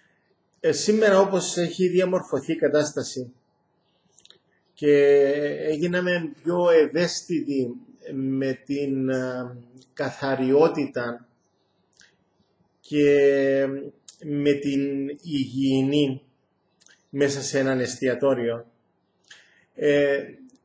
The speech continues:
θα πρέπει στο μέλλον, αυτό είναι που θα περιγράψω τώρα, ότι οι εστιατόρες θα πρέπει να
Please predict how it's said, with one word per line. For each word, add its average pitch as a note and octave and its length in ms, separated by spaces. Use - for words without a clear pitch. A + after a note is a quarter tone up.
θα - 320
πρέπει G3 680
στο - 480
μέλλον, C#3 800
αυτό D3 360
είναι D3 160
που C3+ 140
θα C3 280
περιγράψω C3+ 640
τώρα, A2 340
ότι F#3+ 760
οι D3 540
εστιατόρες F3+ 760
θα - 260
πρέπει F3 320
να F#3 440